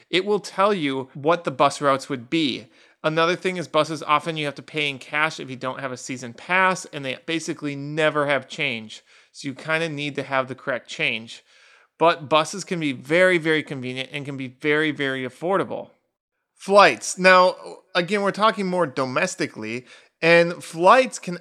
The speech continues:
actually surprisingly be very affordable. Lots of times countries have rules that to fly between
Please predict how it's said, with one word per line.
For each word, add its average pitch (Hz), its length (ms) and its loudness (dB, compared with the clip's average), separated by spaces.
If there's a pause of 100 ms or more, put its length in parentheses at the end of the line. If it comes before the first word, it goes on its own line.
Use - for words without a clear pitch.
actually 202 480 0
surprisingly 175 760 -2
be 127 520 -6 (240)
very 135 480 0
affordable. 151 720 -2 (300)
Lots 165 320 4
of 214 80 -8
times 180 360 -2
countries 185 360 -6
have 139 220 -4
rules 190 380 0
that 147 240 0
to 143 80 -12
fly 160 340 2
between 156 640 -8